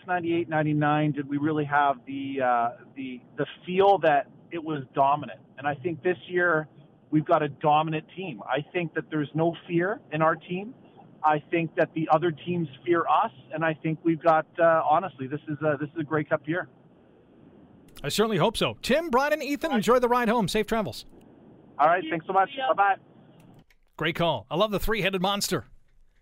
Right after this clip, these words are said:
Speaker 2: calling in with their players of the game. They're all on Lirim, the Lirim Hau'olahu train. Lirim's had a great season. And it's usually the kickers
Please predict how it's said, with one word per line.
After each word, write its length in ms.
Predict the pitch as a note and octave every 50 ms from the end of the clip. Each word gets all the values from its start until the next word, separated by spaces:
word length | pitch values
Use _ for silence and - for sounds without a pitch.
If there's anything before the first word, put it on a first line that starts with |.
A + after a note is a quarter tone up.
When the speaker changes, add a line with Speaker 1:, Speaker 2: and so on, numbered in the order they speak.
| _ _
Speaker 2:
calling 360 | - C#3+ F#3 G#3 G#3 F#3+ F3
in 140 | F#3 G3 F#3
with 100 | E3+ D#3+
their 100 | F3 F3+
players 400 | - - - F#3+ F#3+ F#3 F3 C3+
of 60 | D3+
the 80 | D3 D3
game. 160 | D#3 F3 G3
They're 160 | F#3 D3 C#3+
all 160 | D3+ F3 F3+ F3+
on 200 | E3+ E3+ D#3+ D#3
Lirim, 380 | D#3+ F3+ G3 F#3 F3+ F3 F#3
the 80 | E3+ D3+
Lirim 400 | D3 D3+ F3+ A3 A#3+ A#3+ A3+ G3+
Hau'olahu 640 | C#3+ F#3 G3+ G3+ G3 G3 G3+ G#3+ F3+ G3 F#3 E3
train. 300 | - F3 D#3 A2 F#2+ G#2 - - _ _ _ _ _ _ _ _ _ _ _ _ _ _ _ _ _ _ _ _ _ _ _ _ _ - - _ - - _ - - - - - - - - _ _ _ - -
Lirim's 280 | - D#3 A3 G3+ D3 C#3
had 100 | C3+ A#2
a 60 | G#2
great 200 | G#2 A2 B2 A2
season. 300 | - - A#2+ A2+ G2 - - - - _ _ _ _ _ _ _ _ _ _ _ _ _ _ _ _ _ _ _ _ _ _ -
And 140 | F3 E3
it's 160 | E3 D3+ - A#3
usually 420 | C#4 E4+ E4+ - C4+ A#3 G3 E3+
the 80 | D3 D3
kickers 680 | - - E3+ D#3+ - A#2 F#2 F2 F2+ G2+ - - -